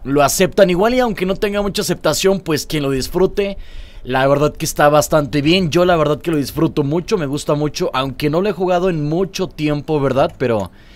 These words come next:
igual y está súper bueno el juego. No tengo mucho progreso que digamos, bueno, más o menos, ¿verdad? Soy nivel noventa, igual y como que sí, más o menos, ¿verdad?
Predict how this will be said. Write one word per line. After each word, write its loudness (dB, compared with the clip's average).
igual 4
y 2
está 0
súper 0
bueno 2
el -4
juego. -4
No -2
tengo 0
mucho -2
progreso 0
que -4
digamos, -2
bueno, -2
más 0
o 4
menos, -4
¿verdad? -2
Soy -4
nivel -2
noventa, 0
igual 0
y -14
como -2
que 0
sí, -2
más 0
o 0
menos, -2
¿verdad? -2